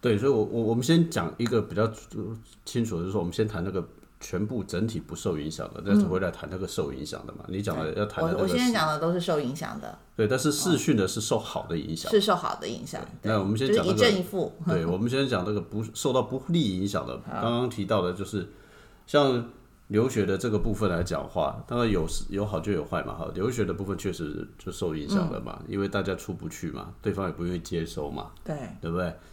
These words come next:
Speaker 1: 甚至于他根本就不能到台湾来念书，我们也出不去，这是一个。那另外一个部分来讲话呢，就是像大家所知道，刚刚之前有提过的旅行业受影响嘛，
Speaker 2: 嗯。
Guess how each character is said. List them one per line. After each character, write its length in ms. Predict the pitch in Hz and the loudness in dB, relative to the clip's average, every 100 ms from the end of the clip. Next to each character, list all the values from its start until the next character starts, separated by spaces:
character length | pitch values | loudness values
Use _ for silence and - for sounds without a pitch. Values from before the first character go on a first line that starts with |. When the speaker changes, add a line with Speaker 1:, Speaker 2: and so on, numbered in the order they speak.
| - | -6
Speaker 1:
甚 140 | 107 | -2
至 100 | 101 | 0
于 60 | 101 | 0
他 160 | 98 | 0
根 180 | 95 104 | 0 -2
本 80 | 92 | -4
就 80 | 78 | -4
不 160 | 82 | -6
能 120 | 85 82 | -6 -4
到 100 | 85 | -4
台 160 | - | -4
湾 100 | 78 | -4
来 120 | 76 | -4
念 140 | 82 76 | -4 -4
书， 160 | - 78 | -6 -6
我 60 | |
们 120 | 78 | -6
也 20 | 76 | -6
出 160 | - | -8
不 160 | 82 - | -10 -12
去， 280 | - 80 - | -12 -12 -10
这 100 | 87 | -10
是 140 | - 82 | -8 -8
一 140 | - | -10
个。 220 | - - - - - - - - | -10 -12 -12 -16 -20 -20 -20 -4
那 100 | 135 | 4
另 160 | 147 | 6
外 160 | 143 135 | 8 6
一 60 | 123 | 6
个 80 | |
部 140 | 110 120 | 2 0
分 160 | 117 | 0
来 100 | 104 | 2
讲 240 | 101 95 82 | 2 0 0
话 140 | 98 | 2
呢， 160 | 92 90 | 2 0
就 120 | 98 | -2
是 220 | 92 101 | -2 -2
像 340 | 87 98 85 85 | 0 -2 -2 -4
大 120 | - 92 | -2 -2
家 120 | 95 | -2
所 140 | 85 | -2
知 160 | 78 82 | -4 -2
道， 140 | 87 | -2
刚 180 | 80 90 | -2 -2
刚 260 | 95 101 101 - | -2 0 -2 -6
之 160 | - | -8
前 160 | 98 85 | -4 -4
有 80 | 76 | -6
提 180 | - 82 | -6 -4
过 180 | 92 | -2
的 100 | 82 | -2
旅 200 | 82 85 | -2 -4
行 260 | 82 - 87 | -4 -4 0
业 240 | 110 98 - - - - - - - - - - - | 2 2 0 -10 -16 -18 -18 -18 -20 -20 -20 -20 -8
受 220 | - 101 | -2 -2
影 120 | 90 | -2
响 180 | 92 82 | -4 -4
嘛， 120 | - - - | -8 -16 -16
Speaker 2:
嗯。 340 | - 202 196 | -2 2 2